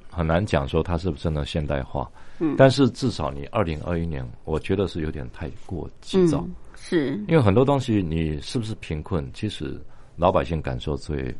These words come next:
Speaker 1: 最明显。
Speaker 2: 没错。
Speaker 1: 对，啊，你如果说真的能做到多少算多少。
Speaker 2: 嗯。
Speaker 1: 世界银行本来就是规划到二零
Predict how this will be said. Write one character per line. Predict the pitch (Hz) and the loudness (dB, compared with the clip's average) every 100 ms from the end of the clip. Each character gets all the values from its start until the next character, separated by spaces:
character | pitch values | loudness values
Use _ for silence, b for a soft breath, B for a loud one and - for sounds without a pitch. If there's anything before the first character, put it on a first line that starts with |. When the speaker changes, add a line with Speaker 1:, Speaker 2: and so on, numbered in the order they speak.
| - | -2
Speaker 1:
最 | 80 | 0
明 | 67 67 | 0 -6
显。 | 69 - | -8 -4
Speaker 2:
没 | - - | -2 -2
错。 | - - 151 - | -4 -6 -8 0
Speaker 1:
对， | - - | 0 2
啊， | 131 | 4
你 | 113 | 4
如 | 92 | 6
果 | 120 | 4
说 | 85 101 | 4 0
真 | - 104 | 2 0
的 | 87 | 0
能 | 82 85 | 0 -2
做 | - 117 | 0 2
到 | 90 | 2
多 | 80 82 | 0 -2
少 | 65 | -2
算 | - 90 71 | -4 -4 -2
多 | 71 71 | -4 -6
少。 | - - - | -8 -8 0
Speaker 2:
嗯。 | 190 165 156 | 2 2 0
Speaker 1:
世 | 196 165 | 0 4
界 | 151 | 6
银 | 127 127 | 6 4
行 | 92 78 | 0 -2
本 | 67 | -4
来 | 65 67 | -4 -4
就 | 95 | -4
是 | 87 | -4
规 | - 85 78 | -4 0 0
划 | 80 73 | 0 -4
到 | 65 71 - | -2 -6 -4
二 | 90 | -6
零 | 73 | -6